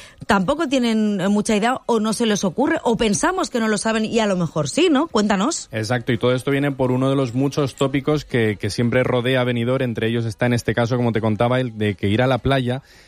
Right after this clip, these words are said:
Speaker 2: es de los pocos planes que se puede hacer aquí. Así que Alejandro y yo un día más hemos decidido salir a la calle para conocer qué le gusta hacer a la gente y cuáles son los planes favoritos para hacer aquí en Benidorm sin poder ir a la playa.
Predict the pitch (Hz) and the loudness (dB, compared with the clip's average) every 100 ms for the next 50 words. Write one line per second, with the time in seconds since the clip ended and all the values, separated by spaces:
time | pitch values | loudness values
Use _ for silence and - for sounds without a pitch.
0 | _ 113 120 147 - 139 131 127 127 151 | _ -2 0 0 -2 -4 -2 0 0 0
1 | 127 92 107 104 110 95 139 143 - - | -4 0 0 0 0 -2 0 -2 -4 -16
2 | - - 127 113 135 151 143 139 139 139 | -20 -4 -2 0 0 2 0 0 0 0
3 | 127 123 123 135 127 120 107 127 123 123 | 2 2 0 0 0 -2 -2 -2 0 -2
4 | 127 123 117 107 113 120 113 120 120 123 | 0 0 -2 0 0 0 0 0 0 -2
5 | 113 110 101 120 113 131 151 143 123 127 | -2 -2 -2 -2 -2 0 0 0 -2 0
6 | 123 117 123 120 123 113 117 - 113 87 | 0 0 -2 -2 0 0 0 0 -2 -2
7 | 101 101 107 107 127 107 87 - - 87 | -2 0 0 0 0 -2 -6 -8 -8 -4
8 | 92 110 113 120 139 165 - - 110 123 | -2 2 2 2 2 -2 -6 -6 -2 0
9 | 135 104 87 80 87 87 | 0 0 -4 -4 -6 -6